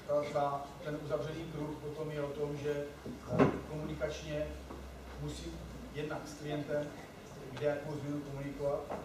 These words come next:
a naopak já musím být informovat o tom, co dělá portfolio manažer, abych to tomu klientovi byl schopný přednést. Eh, samozřejmě portfolio manažer není pro klienta utajená osoba.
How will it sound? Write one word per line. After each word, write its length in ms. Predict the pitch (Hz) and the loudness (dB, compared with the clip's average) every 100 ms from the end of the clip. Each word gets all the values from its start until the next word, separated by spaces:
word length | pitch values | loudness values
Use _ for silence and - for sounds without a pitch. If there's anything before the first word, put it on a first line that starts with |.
| - - 127 | -8 -8 -4
a 80 | |
naopak 380 | 135 143 147 143 - 143 | 0 2 4 4 2 0
já 180 | 135 | 0
musím 300 | 143 143 151 | 0 -2 -4
být 200 | 147 143 | -4 -2
informovat 400 | 139 143 143 143 143 | -4 -4 0 0 0
o 200 | - 147 | -2 -4
tom, 140 | 143 | -4
co 120 | - 139 | -4 -2
dělá 180 | 139 | 0
portfolio 500 | 131 127 127 139 131 | 0 -4 -6 -6 -4
manažer, 220 | 131 135 143 | -2 -2 -4
abych 120 | 127 | -4
to 80 | 147 | -6
tomu 220 | 143 139 135 | -6 -4 -4
klientovi 300 | 135 127 135 | -4 -4 -4
byl 140 | 135 | -6
schopný 320 | 131 127 127 127 | -6 -8 -6 -6
přednést. 440 | - 113 101 - - - - - - - | -6 -8 -8 -8 -10 -12 -10 -10 -6 -6
Eh, 800 | - - - - 113 113 113 110 117 - - | -6 -6 -8 -6 -4 -2 -2 -4 -6 -8 -4
samozřejmě 580 | 143 143 151 151 147 147 - - - | -2 0 0 0 0 0 -4 -8 -4
portfolio 360 | 139 147 151 143 | -4 0 2 2
manažer 260 | 143 147 139 | 2 2 0
není 140 | 147 | -2
pro 220 | 156 - 131 | -4 -4 -6
klienta 360 | 131 131 127 123 127 | -4 -4 -2 -4 -2
utajená 320 | 139 139 131 | 0 2 0
osoba. 340 | 127 147 - | 0 -4 -4